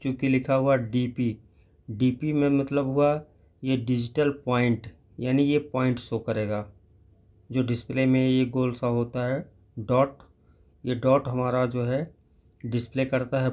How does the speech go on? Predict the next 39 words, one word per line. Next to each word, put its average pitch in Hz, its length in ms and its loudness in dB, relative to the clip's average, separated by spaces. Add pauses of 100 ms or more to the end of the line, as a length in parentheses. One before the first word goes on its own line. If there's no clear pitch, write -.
point, 117 420 0 (720)
और 120 160 0 (120)
point 131 320 0
जो 131 180 0
है 127 240 -2 (600)
दो 135 380 0
डिजिट 123 360 -2
के 131 180 -4
बीच 131 260 0
के 127 220 -4
जो 120 180 -2
है 120 120 0
अंतर 120 440 -2
को 135 220 -8 (380)
clear 120 240 0
करता 104 380 -6
है। 107 160 -4 (540)
तो 139 600 2
यहाँ 123 300 0
पर 135 140 0
देखेंगे, 143 640 0
जैसे 127 280 -4
ये 131 280 2
है, 139 240 0
बी 123 260 0
है, 131 200 0 (480)
तो 127 60 -2
यहाँ 123 240 0
पे 131 280 -6
एक 135 200 -2
छोड़ 131 280 -4
के 131 180 -4
सी, 147 360 -2 (600)
फिर 127 160 -2
common, 131 400 2
फिर 135 180 -2
इसको 127 260 -2
छोड़कर 131 560 -4 (240)
डी, 120 400 2